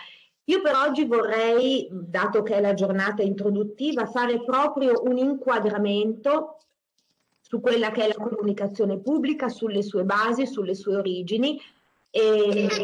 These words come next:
molti sicuramente sono, essendo già amministratori, lo sanno, ma magari non è nemmeno detto. Sarà capitato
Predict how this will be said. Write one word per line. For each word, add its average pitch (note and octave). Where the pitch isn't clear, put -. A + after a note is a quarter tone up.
molti A#3+
sicuramente G#3+
sono, G3
essendo G3+
già G3
amministratori, G3
lo F3+
sanno, F#3
ma F#4+
magari B3
non G3+
è F#3
nemmeno E3+
detto. E3
Sarà A3
capitato G3+